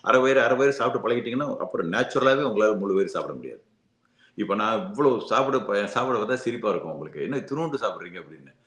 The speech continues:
ஆனா என்னால அது மாதிரி பழகி, இப்ப நார்மலா ஒருத்தங்க சாப்பிடுற சாப்பாடு என்னால சாப்பிடுன்னு நினைச்சா கூட முடியாது. ஏன்னா, அப்படியே ஸ்லோவா,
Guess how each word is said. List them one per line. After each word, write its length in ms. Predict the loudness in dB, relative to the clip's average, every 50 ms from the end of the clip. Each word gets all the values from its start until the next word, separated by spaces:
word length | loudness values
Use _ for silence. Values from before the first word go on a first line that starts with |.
| _ _ _ _ _ -4
ஆனா 260 | 0 2 2 4 4
என்னால 680 | 4 4 4 4 4 4 4 4 4 2 0 0 -4 -4
அது 200 | -2 0 0 2
மாதிரி 220 | 2 0 0 0 -2
பழகி, 800 | 0 2 2 4 4 2 0 0 -2 -2 -2 -2 -4 -10 -16 _ _
இப்ப 160 | _ -4 -2
நார்மலா 600 | -2 0 2 2 2 2 2 2 2 2 2 2
ஒருத்தங்க 180 | 0 -2 -6 -4 -2
சாப்பிடுற 240 | -2 -2 -2 -2 -6
சாப்பாடு 360 | -6 -4 -6 -4 -4 -4 -4
என்னால 220 | -4 -6 -6 -8 -8 -6
சாப்பிடுன்னு 580 | -4 -4 -4 -2 -2 -4 -4 -2 -4 -4 -4 -4
நினைச்சா 180 | -2 -2 -2
கூட 140 | -2 0 -2
முடியாது. 360 | -6 -8 -12 -16 -18 -16 -12
ஏன்னா, 180 | -12 -12 -12 -12 _ _ _ _ _ _ _
அப்படியே 280 | -6 -2 -2 -2 -2 0
ஸ்லோவா, 320 | 2 4 4 4 4 2